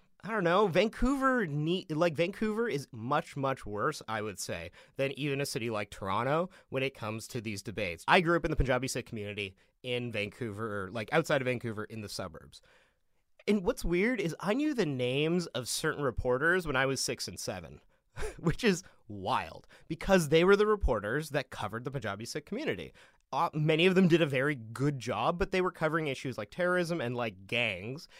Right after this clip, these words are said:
and those are the only forms of representation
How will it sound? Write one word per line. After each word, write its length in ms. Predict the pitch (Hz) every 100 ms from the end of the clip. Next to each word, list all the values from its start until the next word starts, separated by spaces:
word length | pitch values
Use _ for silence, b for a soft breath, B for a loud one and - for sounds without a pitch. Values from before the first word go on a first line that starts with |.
| b
and 160 | - 160
those 240 | 165 196
are 80 | 202
the 140 | 180 -
only 340 | 160 185 196
forms 380 | 196 - 160 156
of 100 | 139
representation 1000 | 120 123 135 127 131 123 107 - 104 90